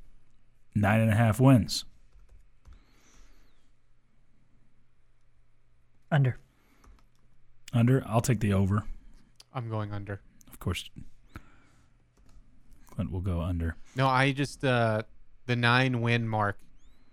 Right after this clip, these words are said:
Speaker 3: anything past that for any of the Big Twelve schools kinda
Speaker 1: It's
Speaker 3: runs
Speaker 1: hard
Speaker 3: me
Speaker 1: to,
Speaker 3: off a
Speaker 1: yeah,
Speaker 3: little
Speaker 1: hard
Speaker 3: bit.
Speaker 1: to go over that. Uh, Arizona, eight and a half. So Vegas still high on the Wildcats.
Speaker 2: Under.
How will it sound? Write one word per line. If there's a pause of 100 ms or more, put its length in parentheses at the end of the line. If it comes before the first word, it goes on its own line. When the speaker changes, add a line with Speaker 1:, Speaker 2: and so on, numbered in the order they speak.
Speaker 3:
anything
past
that
for
any
of
the
Big
Twelve
schools
kinda (920)
Speaker 1:
It's
Speaker 3:
runs
Speaker 1:
hard
Speaker 3:
me
Speaker 1:
to,
Speaker 3:
off
a
Speaker 1:
yeah,
Speaker 3:
little
Speaker 1:
hard
Speaker 3:
bit.
Speaker 1:
to
go
over
that. (360)
Uh,
Arizona, (140)
eight
and
a
half. (1600)
So
Vegas
still
high (1000)
on
the
Wildcats. (1500)
Speaker 2:
Under.